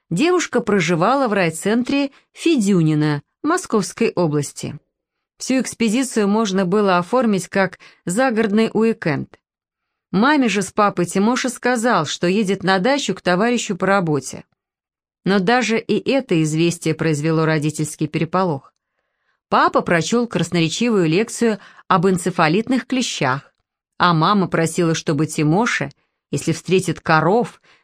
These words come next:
не приближался к ним, потому что в их стаде может оказаться агрессивный бык.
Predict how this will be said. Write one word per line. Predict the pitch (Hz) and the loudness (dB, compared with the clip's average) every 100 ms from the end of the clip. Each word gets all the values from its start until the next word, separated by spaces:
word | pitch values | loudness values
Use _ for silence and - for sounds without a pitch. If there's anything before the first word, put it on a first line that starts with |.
| - | 0
не | 180 | 2
приближался | 180 170 170 151 240 320 - 220 | 2 2 2 2 0 0 -2 -4
к | 185 | 0
ним, | 160 135 - _ _ | 0 0 -6 _ _
потому | - 254 320 | -4 0 2
что | 381 320 | 0 0
в | 277 | 0
их | - | -2
стаде | - 202 269 254 | 0 0 2 2
может | 175 160 175 | 2 0 -2
оказаться | 160 156 160 190 - 285 285 _ _ | 0 0 0 -2 -2 -4 -4 _ _
агрессивный | 185 156 180 - 156 160 254 | 0 2 0 0 0 2 2
бык. | 202 170 - | 0 -2 -4